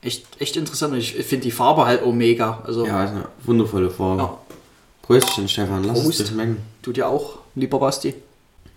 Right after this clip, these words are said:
Speaker 2: Oh ja, das ist
Speaker 1: Mm.
Speaker 2: Oh, mm. Das geht wie das Dunkle. Oh, das war eine schwierige
Speaker 1: Ui.
Speaker 2: Entscheidung. Oh.
Speaker 1: <laughs> Auch noch so eine schöne Karamelligkeit, die gleich so mitschwingt, ne?
Speaker 2: Ja.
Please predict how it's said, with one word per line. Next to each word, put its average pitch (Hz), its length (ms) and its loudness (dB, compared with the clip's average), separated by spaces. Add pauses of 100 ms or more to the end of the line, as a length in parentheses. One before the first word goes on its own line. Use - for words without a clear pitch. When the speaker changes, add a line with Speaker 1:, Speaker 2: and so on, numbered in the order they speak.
(400)
Speaker 2:
Oh 107 120 -6
ja, 85 100 -4
das - 200 -12
ist - 140 -10
Speaker 1:
Mm. 120 320 -2
Speaker 2:
Oh, 90 320 6 (300)
mm. 104 300 0 (1300)
Das 98 180 -4
geht 98 240 6
wie 104 80 8
das 92 180 0
Dunkle. 98 340 2 (1000)
Oh, 110 240 10
das 101 120 6
war 107 80 4
eine 101 120 6
schwierige 95 320 6
Speaker 1:
Ui. 90 40 4
Speaker 2:
Entscheidung. 90 380 4 (200)
Oh. 117 380 6
Speaker 1:
<laughs> - 40 -12 (1160)
Auch 113 120 2
noch 147 140 4
so 160 100 4
eine 139 80 4
schöne 160 500 6
Karamelligkeit, 147 920 4
die 135 80 2
gleich 131 240 0
so 127 300 4 (540)
mitschwingt, 147 560 -2
ne? 135 160 0 (340)
Speaker 2:
Ja. - 260 0